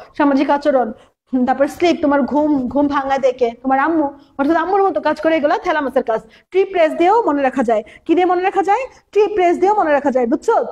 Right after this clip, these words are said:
এরপরে এখানে অনেকগুলা কাজ আছে। হাইপোথ্যালামাসের কাজগুলা মনে রাখবো। হাইপোথ্যালামাসের কাজগুলা বেশি ভালো কাজ না, তাই না? সব উল্টাপাল্টা কাজ।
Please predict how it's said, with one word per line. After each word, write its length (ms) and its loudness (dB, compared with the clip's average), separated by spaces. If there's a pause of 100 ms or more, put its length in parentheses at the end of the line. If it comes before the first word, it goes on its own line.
(220)
এরপরে 260 0
এখানে 180 2
অনেকগুলা 340 0
কাজ 220 0
আছে। 300 -2 (240)
হাইপোথ্যালামাসের 720 0
কাজগুলা 340 0
মনে 180 0
রাখবো। 240 2 (300)
হাইপোথ্যালামাসের 600 0
কাজগুলা 300 2
বেশি 200 -4
ভালো 280 0
কাজ 240 0
না, 120 0
তাই 160 0
না? 160 -2 (240)
সব 220 -2
উল্টাপাল্টা 420 -2
কাজ। 180 -4